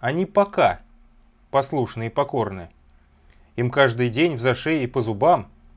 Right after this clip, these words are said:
и держат на работе, самой чёрной. Их в три погибели скрутило по нужде. Им некуда приткнуться и податься. Их обещания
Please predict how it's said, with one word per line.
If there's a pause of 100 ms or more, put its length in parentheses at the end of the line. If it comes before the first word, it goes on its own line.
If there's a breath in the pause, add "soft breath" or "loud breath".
(420)
и
держат (240)
на
работе, (460)
самой
чёрной. (2000 soft breath)
Их
в
три
погибели
скрутило
по
нужде. (800)
Им
некуда
приткнуться (180)
и
податься. (720)
Их (140)
обещания